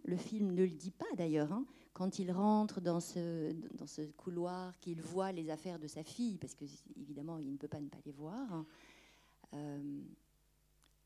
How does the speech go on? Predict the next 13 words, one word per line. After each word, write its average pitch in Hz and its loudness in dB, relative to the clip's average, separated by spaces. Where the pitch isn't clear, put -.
la 202 0
question 202 -6
demeure 180 -4
et 165 -10
votre 165 -6
film 226 -2
s'arrête, 160 -10
hein, 143 -10
et 170 -2
on 165 0
ne 165 -4
sait - -6
pas. 147 -14